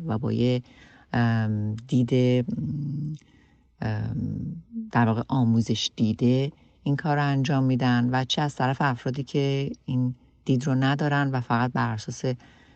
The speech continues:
اه، احساسشون یا چیزی که به نظرشون می‌رسه این ابراز نظر رو انجام می‌دن.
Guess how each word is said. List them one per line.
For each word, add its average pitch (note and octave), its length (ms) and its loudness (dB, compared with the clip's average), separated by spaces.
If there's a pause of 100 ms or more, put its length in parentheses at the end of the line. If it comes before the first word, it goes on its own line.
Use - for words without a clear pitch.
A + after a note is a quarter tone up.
(140)
اه، G#2 300 -2 (120)
احساسشون A#2+ 880 2
یا G#2+ 220 0
چیزی A#2 300 -4
که B2+ 60 -4
به A#2+ 120 -4
نظرشون A2+ 520 -4
می‌رسه A#2+ 460 -4 (340)
این A2+ 180 0
ابراز A#2 340 0
نظر G#2+ 380 0
رو A2+ 100 -2
انجام A2+ 360 2
می‌دن. C#3+ 340 4